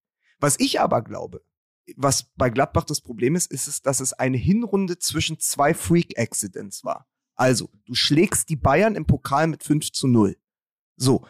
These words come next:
das kann ja auch bei Spielern in der Psyche extrem viel verschieben, weil plötzlich bist du der Bayern-Besieger und nicht nur das,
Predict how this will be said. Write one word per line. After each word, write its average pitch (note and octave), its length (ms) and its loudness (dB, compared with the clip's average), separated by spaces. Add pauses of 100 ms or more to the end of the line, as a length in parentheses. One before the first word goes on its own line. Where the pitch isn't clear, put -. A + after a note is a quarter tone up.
(160)
das C3 200 -2
kann E3 220 4
ja A#3 240 4
auch D#3 140 4
bei B2 160 2
Spielern F#3+ 440 2
in D3 100 -2
der - 100 2
Psyche - 480 -2
extrem F3 500 0
viel D#3+ 260 0
verschieben, D3 560 -2 (320)
weil B2 140 2
plötzlich - 420 0
bist - 280 0
du D#3+ 80 -6
der C3 180 2
Bayern-Besieger C3+ 1000 2 (260)
und D#3 140 6
nicht D#3+ 200 2
nur C#3 160 4
das, C3 300 2